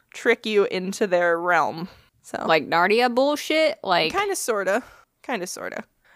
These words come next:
Speaker 1: It's like the Feywild in D and D, but, like, way scarier.
Speaker 2: Well, you just said some shit. I don't understand what you just <laughs> said.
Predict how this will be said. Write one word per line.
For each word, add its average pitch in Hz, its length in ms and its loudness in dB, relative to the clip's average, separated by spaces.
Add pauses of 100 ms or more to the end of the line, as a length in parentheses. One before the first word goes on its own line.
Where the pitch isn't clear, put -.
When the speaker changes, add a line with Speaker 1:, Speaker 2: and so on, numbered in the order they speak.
(120)
Speaker 1:
It's - 120 -2
like 330 160 4
the 320 60 -2
Feywild 196 580 4
in 180 120 -4
D 180 180 -4
and 175 80 -6
D, 175 160 0
but, 135 160 -4
like, 160 240 -2
way 165 180 0
scarier. 90 560 -4 (460)
Speaker 2:
Well, 185 180 4
you 180 140 2
just 180 200 -2
said 180 200 2
some 160 120 -10
shit. 180 280 2
I 175 120 6
don't 170 100 2
understand 165 400 -2
what 165 140 -6
you 196 80 -4
just - 180 -6
<laughs> - 0 -
said. - 360 0